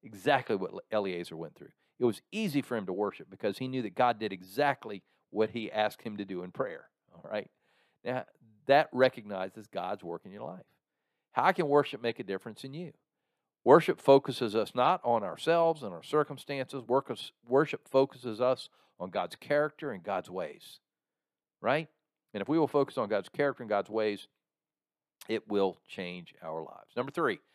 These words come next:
have you considered the impact of your own obedience to the Lord Jesus in your life and the lives of your children and grandchildren? See, it's not just about you. Just like Eliezer was, was, this was going to continue on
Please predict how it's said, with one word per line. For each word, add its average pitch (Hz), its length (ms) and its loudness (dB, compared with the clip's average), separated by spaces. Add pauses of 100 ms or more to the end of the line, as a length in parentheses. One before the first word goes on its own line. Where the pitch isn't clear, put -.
(320)
have 110 100 0
you 139 60 2
considered 139 380 -4
the 135 100 -2
impact 139 380 0
of 110 100 -12
your 110 120 -2
own 131 120 4
obedience 104 440 -4
to 90 120 -14
the 87 80 -10
Lord 87 240 -6
Jesus 95 420 -12
in 90 120 -14
your 143 160 0
life 87 320 -6 (560)
and 101 320 -6 (280)
the 98 100 -6
lives 107 420 2
of 92 120 -14
your 92 120 -8
children 95 400 -6
and 87 80 -14
grandchildren? 98 420 -8
See, 139 160 -6
it's 113 140 -8
not 139 200 -2
just 151 340 0
about 104 200 -2
you. 107 180 -12 (400)
Just 135 160 0
like 113 140 2
Eliezer 127 680 2
was, 90 180 -6 (240)
was, 95 200 -8
this 160 180 -2
was 120 140 -6
going 120 220 -4
to 95 80 -10
continue 101 420 -8
on 117 240 -4